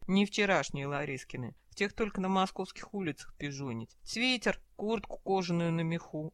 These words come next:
на голову что-нибудь непродуваемое. Поройся там у девчонок в комнатах, у них было.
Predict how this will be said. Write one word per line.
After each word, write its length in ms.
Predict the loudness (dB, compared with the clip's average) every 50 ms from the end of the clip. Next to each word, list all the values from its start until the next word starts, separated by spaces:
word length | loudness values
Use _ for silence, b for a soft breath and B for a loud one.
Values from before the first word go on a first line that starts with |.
| _ 0
на 120 | 2 2 2
голову 380 | 4 4 2 2 4 2 0
что-нибудь 540 | -2 -4 -4 -2 -2 -2 -2 -4 -6 -6 -4
непродуваемое. 1000 | -6 -4 -4 -4 -4 -4 -4 -4 -4 -4 -4 -4 -4 -4 -4 -6 -6 -6 -8 -10 -12 _ -2
Поройся 420 | 0 2 4 4 4 2 0 -4
там 260 | -4 -4 -4 -2 -2
у 40 | -4
девчонок 500 | -4 -6 -8 -8 -6 -4 -4 -4 -4 -6
в 80 | -10 -10
комнатах, 520 | -6 -4 -4 -2 -4 -6 -6 -8 -10 -6 -4
у 40 |
них 180 | -2 -2 -2 -2
было. 400 | -4 -6 -4 -4 -4 -4 -6 -8